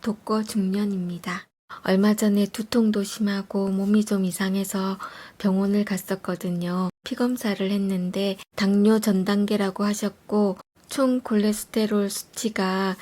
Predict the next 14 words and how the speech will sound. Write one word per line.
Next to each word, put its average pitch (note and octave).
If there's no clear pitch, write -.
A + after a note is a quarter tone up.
이백팔십으로 G#3+
고지혈증 G#3+
진단을 F#3+
받았습니다. F#3+
당뇨도 A3
그렇고 G3+
고지혈증도 G3+
그렇고 F#3+
두 G3+
가지 G#3
공통점이 G3
식습관이랑 G3
운동 G3+
그리고 G3+